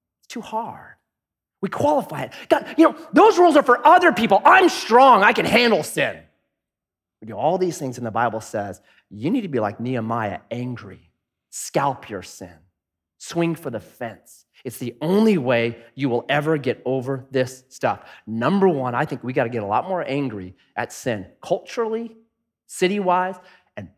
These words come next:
personally, just like Nehemiah did. You guys broke covenant. You're cursed. I'm gonna beat you and chase you, and I'm gonna take your hair out.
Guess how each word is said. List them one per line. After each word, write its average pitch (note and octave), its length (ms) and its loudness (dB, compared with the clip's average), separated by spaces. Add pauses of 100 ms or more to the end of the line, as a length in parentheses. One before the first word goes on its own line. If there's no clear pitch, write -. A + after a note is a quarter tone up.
personally, F2 580 -14 (500)
just D#3+ 260 -2
like C#3 160 0
Nehemiah G2 400 -8
did. D#2 220 -20 (480)
You D#3 100 -2
guys B2+ 160 4
broke C3 200 -4
covenant. A#2+ 380 -6 (680)
You're C3+ 80 -10
cursed. - 500 -8 (840)
I'm B2+ 80 -12
gonna G2+ 160 -16 (160)
beat G3+ 200 -4
you B3 260 -8 (380)
and G#2+ 120 -20
chase G3 400 -2
you, G#3 160 -14 (360)
and - 120 -20
I'm E3+ 220 0
gonna D3 200 0
take - 520 -8 (1080)
your D3+ 100 0
hair C#3 260 0
out. D2+ 220 -10